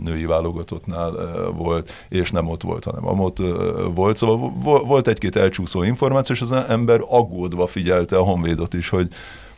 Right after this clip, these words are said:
persze nagyon szeretné mindenki, hogy sikeres legyen, és bármelyik csapat Magyarországon előre lépjen, de amikor így már, már az a legelején így egy picit elcsúsznak a dolgok, akkor, akkor nyilván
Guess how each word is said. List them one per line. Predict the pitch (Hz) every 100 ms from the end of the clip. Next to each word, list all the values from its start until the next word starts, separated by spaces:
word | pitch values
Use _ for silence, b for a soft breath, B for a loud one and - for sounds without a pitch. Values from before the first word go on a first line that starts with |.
| B -
persze | 95 -
nagyon | 90 90 80
szeretné | 85 82 82
mindenki, | 80 80 78 82
hogy | 82
sikeres | - 85 82 85
legyen, | 80 82
és | 85
bármelyik | 87 85 82 -
csapat | - - 82 -
Magyarországon | 85 82 80 85 82
előre | 82 82 82 80 85
lépjen, | 87 85 107
de | 113
amikor | 110 110 104
így | 107 107
már, | 104 107 107 -
már | 107 104
az | 107
a | 127
legelején | 135 127 104 95 95
így | 92
egy | 92
picit | 110 -
elcsúsznak | 95 113 85 - 78
a | 76
dolgok, | 107 120 113
akkor, | 101 - 92
akkor | 98 - 95 92
nyilván | 85 82 82 80